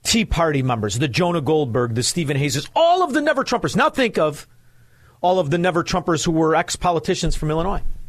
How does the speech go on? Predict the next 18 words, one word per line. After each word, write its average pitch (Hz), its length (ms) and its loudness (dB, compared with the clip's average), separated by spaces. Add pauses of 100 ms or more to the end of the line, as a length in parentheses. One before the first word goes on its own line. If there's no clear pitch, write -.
(800)
All 170 180 2
of 143 80 0
the 151 80 2
Never 151 260 0
Trumpers 151 440 -2
who 127 260 -2 (580)
made 156 200 0
the 147 80 0
transition 160 720 0
into 113 460 -4 (260)
the 147 100 0
lobbying 143 520 0
field. 104 400 -4 (240)
All 185 240 2
Never 170 260 0
Trumpers. 139 320 -4
They 151 260 2
knew 233 540 2